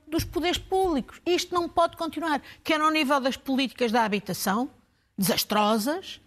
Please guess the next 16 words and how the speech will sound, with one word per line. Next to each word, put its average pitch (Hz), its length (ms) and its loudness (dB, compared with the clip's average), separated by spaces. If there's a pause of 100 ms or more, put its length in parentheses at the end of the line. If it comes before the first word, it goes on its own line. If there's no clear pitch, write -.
(240)
que - 80 -8
têm 190 260 2
outras 226 300 2
implicações, 175 560 -2
portanto, 156 240 -4
para 165 100 0
além 165 160 0
da 160 80 -2
implica-, 170 500 -6
da 170 240 2
habitação, 170 600 -4 (260)
quer 226 460 0 (260)
ao 208 120 0
nível 170 520 -4 (340)
da, 185 400 0
da, 196 200 -2